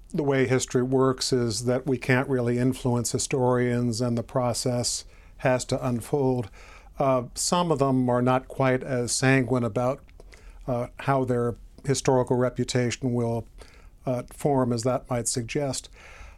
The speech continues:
But I think, again, the great presidents are people who are not too concerned about history, but not too unconcerned. And by too con-, uh, too concerned, I mean,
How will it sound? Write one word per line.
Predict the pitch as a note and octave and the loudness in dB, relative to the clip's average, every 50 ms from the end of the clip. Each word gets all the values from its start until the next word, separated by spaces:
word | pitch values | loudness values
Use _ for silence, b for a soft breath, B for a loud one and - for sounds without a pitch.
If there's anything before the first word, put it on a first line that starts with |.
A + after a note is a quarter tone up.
| B - - | B -2 0
But | G3+ G3 G3+ - | 0 0 0 -2
I | - D#3+ | -4 -4
think, | C#3 D3+ - F3 E3 E3 | -4 -2 -2 -2 0 0
again, | E3 D3+ C#3 - D#3+ D#3+ D3 C3+ C3+ - - - | -2 -2 -2 0 0 2 2 2 0 -2 -6 -6
the | - C#3+ C3+ | -4 -4 -2
great | - C#3 C#3+ D#3 F#3+ - | 0 0 0 0 -2 -6
presidents | - - D#3 D3 C#3+ B2+ C3 B2+ C3+ C3 B2+ - - - - - - - | -4 -2 -2 0 0 0 0 0 0 0 0 0 -4 -6 -8 -12 -8 -4
are | D3 C3 C3 C3 B2+ | -2 -2 0 -2 -4
people | - - - D#3 C#3+ D3+ - C3+ C3 B2+ | -6 -6 -6 -4 -4 -2 -2 -2 -2 -2
who | - C#3+ C3+ C3 C3 B2+ C3 - B B B B B B B B - | -2 0 2 2 2 0 -2 -6 B B B B B B B B -6
are | E3+ C#3 C3+ | -2 0 2
not | B2+ C3 C3+ C#3 C3+ - - - | 2 0 0 -2 -6 -12 -10 -2
too | - F#3+ G3 | 0 0 0
concerned | G3 G3 G3 F#3+ F3+ - - E3+ E3+ D#3+ | 2 0 -2 -2 0 -2 -2 -2 0 0
about | E3 D#3+ D#3+ D#3+ D3 | 0 -2 -2 -2 -2
history, | C#3+ E3 D#3 - - - F#3 F3+ | -2 -2 -2 -4 -6 -4 -4 -4
but | E3+ - F3+ D#3 D3+ | -2 -4 -4 -2 0
not | D#3+ D#3+ D#3 D#3 | 0 0 0 -2
too | - D3 C3+ C3+ | -2 -2 0 0
unconcerned. | C3 B2+ A#2 - G#2 F#2+ - - - - - - - - B B B B B B B B | 0 0 -2 -2 -4 -4 -4 -6 -8 -12 -18 -20 -20 -20 B B B B B B B B
And | - E3+ C#3 B2 | -2 -2 0 0
by | C#3+ C3+ C3+ | 0 0 -2
too | C3 - - G3 | 0 0 -2 -2
con-, | G3 - F3 D3 C3+ - - - | 0 -2 -4 -4 -4 -6 -4 -4
uh, | - C#3+ D#3 - - - | -4 -2 -2 -4 -6 -6
too | - - G3 | -4 -2 -2
concerned, | G3 - E3+ C3+ - - C3 B2 B2 A#2+ | -2 -2 -2 -2 0 0 0 0 0 0
I | B2 B2 | 0 0
mean, | B2 B2 B2+ B2+ B2 A#2+ | 0 0 0 0 0 -2